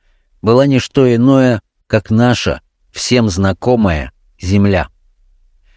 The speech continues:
Некоторое время марсиане, если они были марсианами, будто ничего не знали о наблюдениях Кейва. Один или два раза некоторые из них подлетали, бросали беглый взгляд на хрусталь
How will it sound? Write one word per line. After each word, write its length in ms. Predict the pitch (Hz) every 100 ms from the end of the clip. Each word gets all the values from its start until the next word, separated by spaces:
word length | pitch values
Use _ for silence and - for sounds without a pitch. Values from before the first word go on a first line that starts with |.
| _ _ _
Некоторое 600 | 92 120 117 101 117 117
время 280 | 127 131 110
марсиане, 680 | 104 101 131 135 113 71 _ -
если 260 | 87 -
они 200 | 95 98
были 180 | 90 92
марсианами, 680 | 92 90 - 101 82 62 - _ _ -
будто 340 | 117 139 -
ничего 420 | 139 131 - 139 143
не 120 | 143
знали 380 | 135 139 110 85
о 80 |
наблюдениях 680 | 92 90 92 90 110 104 101
Кейва. 360 | - 98 76 64 _ _ _ _ _ _
Один 340 | 110 110 151 147
или 160 | 127
два 240 | 113 123 147
раза 260 | 143 127
некоторые 520 | 127 143 123 131 120
из 100 | 117
них 220 | 135 127 -
подлетали, 600 | 110 110 104 151 147 131
бросали 480 | 113 117 156 139 117
беглый 440 | 110 120 113 110
взгляд 380 | 98 110 127 120
на 100 | 110
хрусталь 600 | - 101 - 139 143